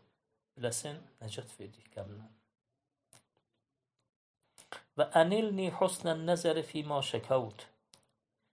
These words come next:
Xudaya, məni yetircinən, nail eləcinən məni gözəl nəzərə, o zadın muridində ki, mən onu şikayəti sənə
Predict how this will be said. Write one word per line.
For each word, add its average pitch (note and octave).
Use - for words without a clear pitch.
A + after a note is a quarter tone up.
Xudaya, C#3
məni D3+
yetircinən, E3
nail C3+
eləcinən A#2
məni A#2
gözəl D3+
nəzərə, A#2+
o D#3
zadın D3+
muridində C3+
ki, -
mən C3
onu B2
şikayəti A#2+
sənə A2+